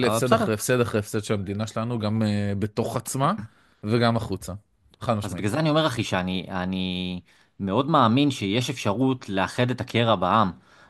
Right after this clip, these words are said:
Speaker 1: אבל כל עוד הקיסר, אה, ממשיך ל-, ל-,
Speaker 2: איף.
Speaker 1: לטפטף לנו את הרעל, לטפטף לנו את הרעל, אחי, וזה, וזה מה שקורה, הוא מטפטף לנו את הרעל.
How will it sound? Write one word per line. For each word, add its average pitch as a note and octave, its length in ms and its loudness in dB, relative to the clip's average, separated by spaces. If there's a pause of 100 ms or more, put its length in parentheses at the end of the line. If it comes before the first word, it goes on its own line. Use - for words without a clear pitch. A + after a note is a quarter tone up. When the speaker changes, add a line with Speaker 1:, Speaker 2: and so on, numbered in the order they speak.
Speaker 1:
אבל F2+ 200 -6
כל D3+ 300 6
עוד B2+ 360 4 (300)
הקיסר, G#2 600 2 (640)
אה, F#2+ 380 -4
ממשיך B2 500 0
ל-, B2 40 0 (320)
ל-, - 0 -
Speaker 2:
איף. G#2+ 300 0
Speaker 1:
לטפטף A2+ 460 0
לנו C3 180 6
את A#2 100 2
הרעל, A#2+ 480 6
לטפטף B2 420 0
לנו B2+ 160 4
את - 60 0
הרעל, C3 280 4
אחי, C3 180 0
וזה, E3+ 260 0
וזה F3+ 300 4
מה G#3+ 100 4
שקורה, A3 320 4
הוא A#2+ 100 2
מטפטף C3+ 340 -2
לנו F#3+ 120 6
את F3 60 0
הרעל. E3+ 280 4